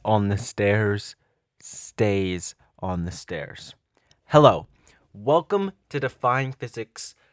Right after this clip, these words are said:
episode fifty-six. Now, at my new school, we don't have stairs,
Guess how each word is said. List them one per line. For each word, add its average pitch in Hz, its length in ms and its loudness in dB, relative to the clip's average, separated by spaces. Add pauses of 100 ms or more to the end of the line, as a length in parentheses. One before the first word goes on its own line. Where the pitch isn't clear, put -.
(180)
episode 127 680 -4
fifty-six. - 1300 -4 (400)
Now, 127 440 4 (540)
at 190 200 6
my 233 200 2
new 160 300 0
school, 113 640 -2 (320)
we 120 220 -2
don't 143 400 4
have 123 440 2
stairs, - 680 -10